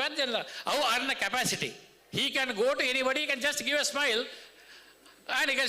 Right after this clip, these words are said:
give invitation. So that will tempt, and he's a role model for us. So, uh, ಐಕಲ್ ಹರೀಶ್ is a role model for the bunts, and we should, uh, develop such leaders under him. You know, that will helpful to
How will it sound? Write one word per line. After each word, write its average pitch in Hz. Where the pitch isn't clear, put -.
give 285
invitation. 254
So 254
that 285
will 302
tempt, 240
and 254
he's 269
a 208
role 320
model 196
for 202
us. -
So, 175
uh, 147
ಐಕಲ್ 233
ಹರೀಶ್ 254
is 285
a 226
role 285
model 247
for 226
the 208
bunts, 247
and 240
we 262
should, 302
uh, 269
develop 311
such 262
leaders 185
under 254
him. 214
You 196
know, 254
that 247
will 262
helpful 262
to 220